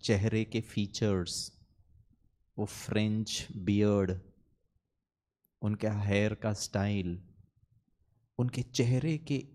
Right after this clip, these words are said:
एक एक features को बहुत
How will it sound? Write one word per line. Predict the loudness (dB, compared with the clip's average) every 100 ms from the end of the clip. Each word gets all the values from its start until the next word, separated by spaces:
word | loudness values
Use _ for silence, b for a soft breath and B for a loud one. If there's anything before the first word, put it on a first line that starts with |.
| -4
एक | -2 0 -2 -8 -10 0
एक | 2 2 -2 -14 -16 -20
features | -8 -2 -2 0 0 0 -2
को | -6 -8
बहुत | -8 -8 -8 -8 -4 -4 -4